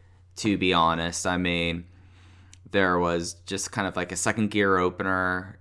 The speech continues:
a Strong Machine Army tag, and then two R E D versus Maximum matches that kind of bled into each other. But the King of Gate stuff was really, really solid, including someone who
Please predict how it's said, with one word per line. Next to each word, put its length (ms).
a 260
Strong 400
Machine 320
Army 300
tag, 640
and 220
then 480
two 580
R 220
E 160
D 300
versus 520
Maximum 520
matches 400
that 180
kind 220
of 100
bled 260
into 320
each 160
other. 340
But 240
the 320
King 180
of 60
Gate 180
stuff 260
was 380
really, 320
really 240
solid, 460
including 560
someone 500
who 420